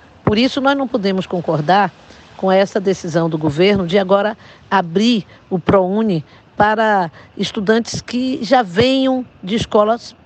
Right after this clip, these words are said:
particulares, porque isso reconcentra a renda no país. Isso faz com que os benefícios que eram dados para estimular Aquele aluno que saindo da escola pública e que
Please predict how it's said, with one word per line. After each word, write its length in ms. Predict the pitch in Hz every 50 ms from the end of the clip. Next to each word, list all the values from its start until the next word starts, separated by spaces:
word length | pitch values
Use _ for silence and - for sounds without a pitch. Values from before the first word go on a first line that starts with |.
| _ _ _ -
particulares, 800 | 226 214 - - - - 277 233 170 156 151 147 151 - - - - - - - _ _
porque 160 | - - - 233
isso 280 | 247 262 254 - - 247
reconcentra 1040 | 220 277 277 - - 285 247 - - - 269 262 269 285 247 - - 185 160 143 - - - - _ -
a 140 | - 202
renda 340 | 190 160 190 208 214 202 226
no 120 | 196 196 180
país. 440 | - 196 170 160 156 151 147 143
Isso 220 | 170 185 - - 202
faz 300 | - - 220 220 220 -
com 160 | - 226 214
que 280 | - - 208 190 180 165 - - - - - - -
os 100 | 214 185
benefícios 800 | 185 190 226 226 220 185 - - 254 285 302 269 - - 185 -
que 120 | - - 196
eram 180 | 185 180 170
dados 420 | 160 170 165 160 160 151 151 156 -
para 200 | - 185 175 185
estimular 760 | 175 - - - 285 285 269 240 196 175 165 165 160 139 _ - _ _ - - - - _ -
Aquele 280 | 170 170 - 233 220 220
aluno 460 | 208 175 170 180 190 202 196 175 160
que 120 | 147 - 185
saindo 440 | - - 190 180 185 220 262 254
da 140 | 247 220 208
escola 340 | 185 - - - 190 190 180
pública 560 | - - 190 180 175 165 151 143 - - 147 - - - - - - _ _
e 300 | 185 180 185 190 180 175 170
que 300 | - - 185 175 175